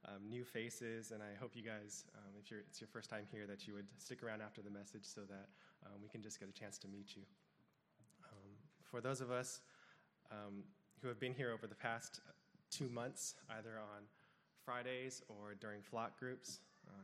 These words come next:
I trust that you've been enjoying the fellowship during those times. I know, at least for myself and for my wife, also, um, we really just loved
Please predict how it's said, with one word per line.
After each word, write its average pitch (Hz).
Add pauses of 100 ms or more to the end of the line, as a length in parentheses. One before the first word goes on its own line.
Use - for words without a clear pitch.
I 107
trust -
that 117
you've 110
been 110
enjoying 113
the 110
fellowship 113
during 117
those 113
times. 127 (500)
I 120
know, 135
at 139
least 151
for 147
myself 127
and 123
for 127
my 113
wife, 110 (360)
also, 113
um, 101 (160)
we 120
really 135
just 123
loved 113